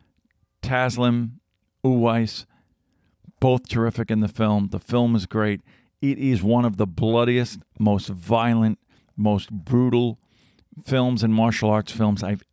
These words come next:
ever seen. But the final fight scene in this one is absolutely terrific.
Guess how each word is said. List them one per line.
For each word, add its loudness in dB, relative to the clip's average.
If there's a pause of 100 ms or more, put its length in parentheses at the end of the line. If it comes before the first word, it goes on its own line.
ever 0
seen. 0 (460)
But 0
the -6
final 0
fight -2
scene 0
in 2
this 0
one -4 (680)
is -2 (180)
absolutely -4
terrific. -4